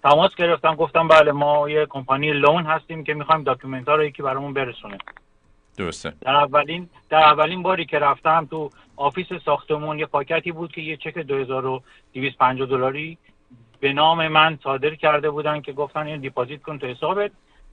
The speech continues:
Speaker 1: و صد و پنجاه دلار کرایت رو بردار، ما بقیه رو یک برسون به جایی که ما آدرس می‌دیم.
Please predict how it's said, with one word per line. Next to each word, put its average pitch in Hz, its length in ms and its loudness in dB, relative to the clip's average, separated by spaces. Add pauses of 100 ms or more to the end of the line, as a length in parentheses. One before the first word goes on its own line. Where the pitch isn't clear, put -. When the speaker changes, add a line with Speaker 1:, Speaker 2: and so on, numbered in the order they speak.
Speaker 1:
و 143 340 6
صد 156 120 0
و 147 40 0
پنجاه 143 320 0
دلار 160 260 -2
کرایت 139 380 -2
رو 175 60 -8
بردار، 175 300 -2
ما 147 160 -6
بقیه 143 240 -4
رو 165 240 -2
یک 156 240 -8
برسون 156 420 -6
به 139 140 -2
جایی 143 300 0
که 151 140 -8
ما 139 160 -4
آدرس 117 360 -2
می‌دیم. 110 240 -18